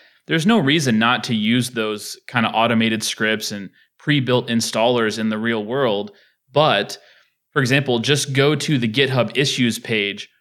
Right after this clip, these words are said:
for Cube A D M, which is one of those tools, and you'll find tons of people that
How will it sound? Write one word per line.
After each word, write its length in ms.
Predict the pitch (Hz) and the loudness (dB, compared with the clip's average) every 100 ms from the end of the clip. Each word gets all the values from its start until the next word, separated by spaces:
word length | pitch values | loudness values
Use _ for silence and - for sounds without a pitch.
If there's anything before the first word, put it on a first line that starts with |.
| _ | _
for 360 | _ 127 123 113 | _ -2 -2 -2
Cube 320 | - 131 123 | -2 0 2
A 180 | 113 120 | 2 2
D 140 | 113 | 2
M, 180 | 113 127 | 2 2
which 160 | 127 127 | 0 -2
is 120 | 107 | -2
one 160 | 113 113 | 0 0
of 80 | |
those 220 | 107 101 - | -2 -6 -8
tools, 500 | - 113 113 131 - - _ - | -12 -8 -4 -4 -6 -18 _ -8
and 100 | 131 | 0
you'll 140 | 156 | 0
find 380 | 165 151 127 113 | 2 0 2 0
tons 420 | - 160 190 190 | -2 0 2 2
of 100 | 123 | 0
people 600 | 107 151 151 110 101 104 _ _ _ | -4 -6 -6 -6 -8 -10 _ _ _
that 400 | 123 120 117 - | 0 2 2 -2